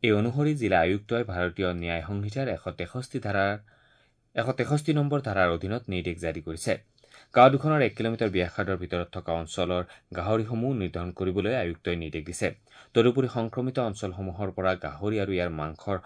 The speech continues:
সৰবৰাহ নিষিদ্ধ ঘোষণা কৰা হৈছে। মৃত গাহৰি মুকলি ঠাই, ডাষ্টবিন,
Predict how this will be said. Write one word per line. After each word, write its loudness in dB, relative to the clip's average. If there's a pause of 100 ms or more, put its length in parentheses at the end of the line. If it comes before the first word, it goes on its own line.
(240)
সৰবৰাহ 0
নিষিদ্ধ -8 (120)
ঘোষণা -8
কৰা -8
হৈছে। -4 (540)
মৃত 4 (160)
গাহৰি 0
মুকলি -4
ঠাই, -6
ডাষ্টবিন, -2